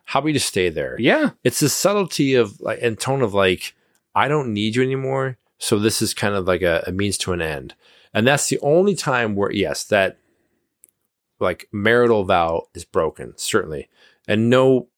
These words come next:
Speaker 1: uh, not, not condoning it at all in many ways, but,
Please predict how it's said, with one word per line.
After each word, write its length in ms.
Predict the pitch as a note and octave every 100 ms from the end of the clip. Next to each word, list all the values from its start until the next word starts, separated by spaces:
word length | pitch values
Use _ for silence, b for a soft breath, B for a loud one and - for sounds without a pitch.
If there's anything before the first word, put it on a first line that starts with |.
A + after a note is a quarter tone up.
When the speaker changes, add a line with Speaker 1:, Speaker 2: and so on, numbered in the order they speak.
| _ _
Speaker 1:
uh, 100 | D2+ - - -
not, 180 | E2 - _
not 420 | A2 G#2+ A2+ -
condoning 380 | - G2 F#2 F2
it 80 | E2
at 60 | E2+
all 360 | E2 C2+ - _
in 80 | F2
many 160 | F#2+ F2
ways, 240 | E2 D#2+
but, 240 | - F#2+